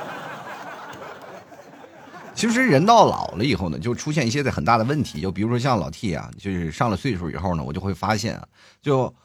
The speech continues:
好多的事情对我充斥着各种恶意。就比如说我现在网上设置什么密码，它老是提示说你的密码设置太弱了。各位啊，我就想跟那些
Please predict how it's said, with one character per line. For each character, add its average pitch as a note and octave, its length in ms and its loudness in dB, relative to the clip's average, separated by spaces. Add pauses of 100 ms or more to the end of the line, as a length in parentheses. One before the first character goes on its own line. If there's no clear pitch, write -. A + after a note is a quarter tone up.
(140)
好 G#2 340 4
多 A3+ 180 4
的 F3 80 0
事 - 240 2
情 F#2+ 160 0
对 C3+ 140 0
我 F2 140 0
充 - 280 0
斥 C#3+ 200 0
着 C#3+ 60 0
各 - 140 0
种 C#2+ 140 0
恶 D#3+ 240 0
意。 D#2+ 320 -4
就 - 100 2
比 C3 120 4
如 E3+ 120 8
说 F3+ 200 6
我 F#2+ 180 2
现 C#3 160 0
在 C3+ 140 4
网 E2+ 180 0
上 F#2+ 100 0
设 B2+ 140 -2
置 A2 140 -2
什 F#2 100 0
么 G#2 80 2
密 C3+ 160 2
码， F#2 180 0
它 A2+ 120 2
老 - 120 2
是 C3 140 2
提 F2+ 300 -2
示 A#2 100 2
说 G#2+ 160 0
你 F2 140 2
的 D#2 80 -2
密 A2+ 160 4
码 - 100 -6
设 - 160 -4
置 F2 60 -2
太 E2+ 180 0
弱 F2 220 -2
了。 - 120 -14 (800)
各 F3+ 220 8
位 B2+ 220 4
啊， C2+ 200 0 (300)
我 A#2 100 8
就 G3+ 140 10
想 F#2 180 8
跟 D#3+ 140 6
那 F#3 100 8
些 E3+ 240 6